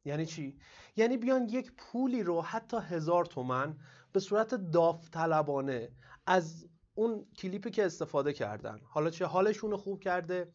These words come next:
چه آموزشی دریافت کردن، چه تکنیک جدیدی یاد گرفتن، هر چی، بالاخره یک چیزی بهشون اضافه شده، از اون آموزشی که استفاده کردن بیان هر چقدر که دوست دارن به اون مدرس پول پرداخت بکنن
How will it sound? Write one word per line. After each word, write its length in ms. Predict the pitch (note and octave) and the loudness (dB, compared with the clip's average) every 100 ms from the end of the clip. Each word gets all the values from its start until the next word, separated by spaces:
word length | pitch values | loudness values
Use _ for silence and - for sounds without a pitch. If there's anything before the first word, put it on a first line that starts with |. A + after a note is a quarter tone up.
| - _ - | -20 _ -6
چه 140 | G#3 - | -4 2
آموزشی 880 | D3 D3 C#3+ C#3+ F#3 G3 G#3+ G3+ | 2 2 0 0 0 -2 -6 -6
دریافت 440 | F3+ E3+ E3 E3+ E3 | 0 2 2 0 -2
کردن، 460 | E3+ D#3+ D#3+ D#3+ | -2 0 -2 -4
چه 160 | D#3+ F3+ | -4 -8
تکنیک 480 | - D3+ - F3 F#3+ | -6 -8 -6 -6 -4
جدیدی 440 | G3+ F#3 F3+ F3 | -2 0 -2 -2
یاد 220 | E3+ D#3+ | -2 -2
گرفتن، 360 | D3+ C#3+ - C#3+ | -2 -6 -4 -2
هر 220 | C3+ F3+ | 4 4
چی، 340 | D3 - A2+ - _ _ - - F3 | 4 -4 -14 -16 _ _ -20 -4 2
بالاخره 400 | F#3 F3+ G3+ A3+ | 4 4 2 2
یک 180 | B3 | -2
چیزی 300 | B3 - A#3 | -4 -8 -2
بهشون 300 | A#3 G#3 G#3+ | 0 2 0
اضافه 340 | F#3+ D3 C3+ C#3+ | 0 0 0 -4
شده، 380 | - A#2 A2 - _ _ - - | -6 -8 -8 -12 _ _ -14 -2
از 220 | D#3+ D3+ | -2 -2
اون 260 | D#3+ G3 G#3+ | -4 -4 -2
آموزشی 540 | - D#3+ D3+ D3+ F3 D#3 | -2 -2 -2 -4 -6 -6
که 140 | D3 | -4
استفاده 460 | C3+ C#3 B2+ B2+ B2+ | -4 -8 -6 -6 -4
کردن 540 | C3 B2 B2 E3 E3+ - _ D#3+ | -4 -2 -2 -4 -6 -12 _ -4
بیان 340 | F3+ F3+ E3+ - | -2 -2 -6 -8
هر 220 | - G3+ | -2 -2
چقدر 320 | G3+ F3+ F3 | 0 -4 -4
که 120 | E3 | -4
دوست 400 | C#3 C#3+ C3+ - | -6 -6 -8 -4
دارن 480 | C3+ C3 C#3+ F3 F3+ - - - | -2 0 0 0 -4 -14 -12 -4
به 60 | |
اون 160 | C#3+ D3+ | -2 -2
مدرس 500 | C3+ B2 A#2 C3+ C3 | 0 0 0 -2 -8
پول 240 | - A#2+ | -10 -10
پرداخت 440 | A2 G2 F#2+ F#2+ - | -8 -10 -10 -14 -14
بکنن 340 | F#2+ F#2+ F2+ | -16 -16 -18